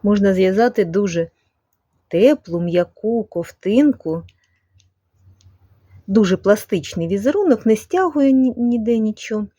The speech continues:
Е, коли ви будете закривати, припустимо, е, на плечові шви або горловинку, ті місця, де вже будуть з-, закриватися петлі, просто, е, попередній ряд пров'язуєте лицевими петлями,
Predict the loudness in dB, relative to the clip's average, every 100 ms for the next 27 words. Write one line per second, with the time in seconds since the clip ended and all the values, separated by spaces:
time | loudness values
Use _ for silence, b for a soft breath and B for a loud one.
0 | B B B B B B 4 4 4 2
1 | -6 -14 0 4 4 2 0 -2 0 0
2 | 0 -2 0 0 0 0 -2 -2 -2 -4
3 | _ -20 -4 -4 -4 -10 -6 -2 -2 -2
4 | -8 _ _ -4 0 2 2 2 -2 -6
5 | -6 -4 -4 -6 -4 -4 -4 -6 -4 -4
6 | -4 0 0 0 -2 -4 -4 -6 B B
7 | B _ -2 0 0 -4 _ -2 0 0
8 | -2 0 0 0 0 -2 0 -4 -4 -4
9 | -6 -4 -4 -2 -2 0 0 0 0 0
10 | 2 0 2 0 2 -2 -2 B B -2
11 | 2 2 -2 -10 -6 0 4 4 4 2
12 | 0 0 -2 0 0 0 -2 -2 -2 -4
13 | -2 0 0 -2 -4 -4 -4 -6